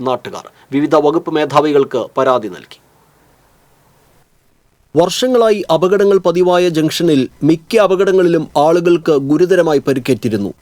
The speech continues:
ഇരുചക്ര വാഹന യാത്രക്കാർക്കാണ് കൂടുതലും അപകടങ്ങൾ പിണഞ്ഞത്. ഇതിൽ ഭൂരിപക്ഷവും സ്ത്രീകളാണ്.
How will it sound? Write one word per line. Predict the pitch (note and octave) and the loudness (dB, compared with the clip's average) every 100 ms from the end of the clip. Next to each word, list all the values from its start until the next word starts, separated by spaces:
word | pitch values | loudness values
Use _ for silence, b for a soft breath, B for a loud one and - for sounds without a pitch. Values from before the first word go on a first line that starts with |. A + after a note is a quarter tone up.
| _ _ - | _ _ -2
ഇരുചക്ര | F#3 A#3+ B3+ B3+ | 0 0 -2 2
വാഹന | A#3 G#3+ G#3+ G#3+ | 4 4 2 2
യാത്രക്കാർക്കാണ് | G3+ G#3 G3+ G3+ F3 F3 E3 | 2 0 0 0 0 0 0
കൂടുതലും | - F3+ F#3 F3 D#3 D3+ | 2 2 2 0 0 -2
അപകടങ്ങൾ | D#3 E3+ E3 D3+ | 0 0 0 0
പിണഞ്ഞത്. | A#2+ C3 B2 A#2+ G#2 - _ _ - | -2 -2 -2 -2 -4 -6 _ _ -2
ഇതിൽ | D3 F3 C3+ | 0 0 -2
ഭൂരിപക്ഷവും | C3 F3+ G3 F#3 F3 D#3 - | -2 -2 -2 -2 -2 -2 -4
സ്ത്രീകളാണ്. | - D3+ C#3+ C3+ A#2 G#2 | -8 -2 0 2 0 -2